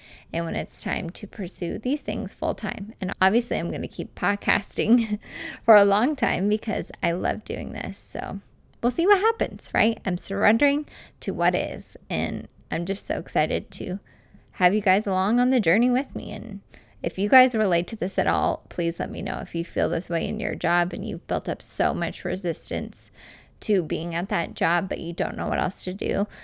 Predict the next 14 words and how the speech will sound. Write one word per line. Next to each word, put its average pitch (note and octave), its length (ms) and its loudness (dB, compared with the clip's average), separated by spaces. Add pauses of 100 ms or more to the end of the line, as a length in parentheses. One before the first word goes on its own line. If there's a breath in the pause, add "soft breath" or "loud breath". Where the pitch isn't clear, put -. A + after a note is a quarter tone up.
(140)
like, - 140 -2
I E3 60 4
have D#3+ 120 0
so - 160 0
much - 240 -4
compassion G3+ 580 -4
for A3 180 0
you A3+ 260 4
because F#3+ 460 -2
I've E3+ 300 -2
been F3 160 -2
there G3 340 0 (160)
a F3 120 6
lot E3+ 420 2